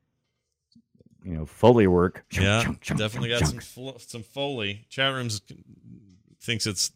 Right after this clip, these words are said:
Speaker 2: things that are wrong. They're all wrong so far.
Speaker 1: Right, right, right. Yeah, this, this kind of, like, it kind of reminds me of something like, uh, hmm.
Speaker 2: <laughs> Folio Fighters,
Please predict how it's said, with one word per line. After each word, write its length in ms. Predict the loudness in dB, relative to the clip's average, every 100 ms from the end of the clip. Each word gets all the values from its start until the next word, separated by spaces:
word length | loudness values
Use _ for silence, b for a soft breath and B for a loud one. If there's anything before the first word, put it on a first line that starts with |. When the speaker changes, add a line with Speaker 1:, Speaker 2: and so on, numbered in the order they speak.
| -8
Speaker 2:
things 240 | -2 0 0
that 80 |
are 80 | 0
wrong. 360 | 0 0 -2 -2
They're 160 | 2
all 140 | 2 2
wrong 340 | 0 -4 -8 -10
so 160 | -10
far. 280 | -8 -8 -10 0
Speaker 1:
Right, 280 | 2 2
right, 240 | 0 -2 0
right. 280 | 2 2 4
Yeah, 140 | 4
this, 220 | 6 2
this 320 | 4 2 2
kind 260 | 0 4 4
of, 80 | 6
like, 360 | 6 4 0 _ _ _ _ _ _ _ -20
it 100 | -20 _ _ _ _ 0
kind 260 | 2 4
of 80 | 4
reminds 580 | 2 2 2 2 2 2
me 160 | 6 6
of 120 | 6
something 560 | 4 0 2 2 4 4
like, 420 | 4 4 2 2
uh, 480 | 4 6 4 4 0
hmm. 760 | -6 -6 -4 -4 -6 -10 -8
Speaker 2:
<laughs> 240 | -4 -4 -8
Folio 760 | -12 -8 -2 2 2 2 0
Fighters, 800 | -2 4 6 6 6 0 -4